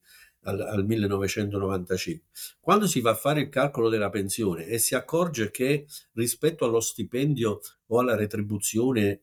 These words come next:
che prende dove lavora, passa da milleottocento euro a milleduecento euro, eh, ci penso un po', so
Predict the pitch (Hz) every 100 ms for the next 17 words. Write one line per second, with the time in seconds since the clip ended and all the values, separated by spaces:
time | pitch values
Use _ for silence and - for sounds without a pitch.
0 | _ - - - 113 123 104 107 104 95
1 | 87 120 123 98 90 - - - - _
2 | _ _ _ 127 135 - 131 113 110 147
3 | 143 120 123 113 123 123 - 135 139 123
4 | 107 107 135 131 107 110 110 127 135 113
5 | 113 95 85 87 104 - - - - _
6 | _ _ - 170 175 - - 147 151 175
7 | 160 147 135 135 165 - - _ - -
8 | 247 - -